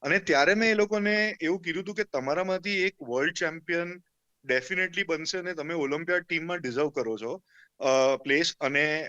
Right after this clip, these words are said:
અ, you keep on your spirit, તમે definitely આવશો. હું જેવું વર્લ્ડ ચેમ્પિયનનું બોલ્યો, એ લોકો હસી પડ્યા, કારણ કે એ લોકો બહુ જ down to earth અને ગ્રાઉન્ડેડ,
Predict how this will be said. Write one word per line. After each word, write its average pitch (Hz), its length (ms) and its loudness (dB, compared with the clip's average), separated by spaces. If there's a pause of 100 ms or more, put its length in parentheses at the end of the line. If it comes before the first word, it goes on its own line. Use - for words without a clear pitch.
અ, 143 40 -4 (140)
you 156 160 -4 (140)
keep 160 200 0
on 180 80 -2
your 185 120 0
spirit, 175 320 -4 (100)
તમે 165 160 -2
definitely 147 500 -4
આવશો. 110 420 -6 (480)
હું 190 140 2
જેવું 196 340 4
વર્લ્ડ 202 180 6
ચેમ્પિયનનું 202 500 2
બોલ્યો, 175 300 2
એ 185 100 0
લોકો 170 300 -2
હસી 160 200 -2
પડ્યા, 156 220 0
કારણ 143 160 -2
કે 170 120 -6
એ 160 40 -2
લોકો 160 220 -4
બહુ 151 280 -2
જ - 220 -8 (200)
down 131 300 2
to 165 300 2
earth 160 120 -2
અને 156 160 -4
ગ્રાઉન્ડેડ, 139 600 -2